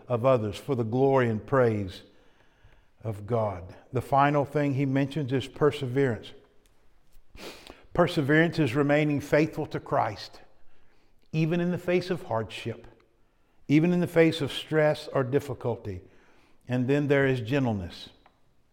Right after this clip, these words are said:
Gentleness is simply treating others in a kind and considerate way. So these are the kind of things we are to pursue.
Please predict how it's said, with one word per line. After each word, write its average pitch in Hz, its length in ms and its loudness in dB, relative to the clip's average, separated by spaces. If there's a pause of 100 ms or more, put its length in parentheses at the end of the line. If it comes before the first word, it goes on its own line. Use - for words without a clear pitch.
(800)
Gentleness 175 440 2
is 143 100 -4
simply 151 320 -4
treating 160 540 -2
others 135 320 0
in 131 80 -2
a 120 60 -2
kind 135 500 -2
and 123 160 -4
considerate 120 600 -6
way. 107 360 -2 (420)
So 165 200 2
these 208 280 6
are 196 80 2
the 151 100 2
kind 165 440 4
of 127 100 -2
things 151 380 0
we 139 120 2
are 139 120 4
to 131 120 -4
pursue. 127 640 2